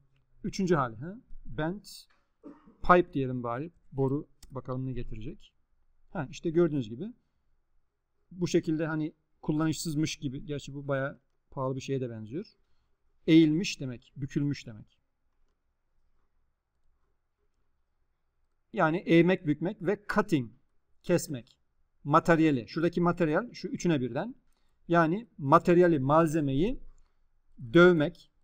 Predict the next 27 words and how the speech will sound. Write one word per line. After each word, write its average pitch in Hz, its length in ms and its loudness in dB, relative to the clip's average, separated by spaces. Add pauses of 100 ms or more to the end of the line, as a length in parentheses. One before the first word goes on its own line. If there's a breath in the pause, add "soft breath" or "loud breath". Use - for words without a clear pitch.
(180)
darbeyle 156 480 6
şekle 151 300 -6
sokmak, 131 520 -12
eğmek, 165 440 4
bükmek 151 340 -6
veya 170 340 -2 (140)
kesmek 170 600 0 (380)
yerine, 180 580 2 (520)
"The 120 220 0
way 208 340 8
it - 120 -2
has 175 120 2
always 147 420 2
been," 196 260 -6 (260)
şurada 151 220 -4
yine 160 200 0
which 151 280 2 (400)
düşmüş 156 380 -6
durumda, 139 420 -8 (760)
"Şekilde, 175 960 2 (1000)
it 180 180 0
always 170 400 4
has 123 280 -8
been." 113 160 -14 (440)
Her 190 220 2
zaman 202 500 0 (520)
olduğu 185 840 6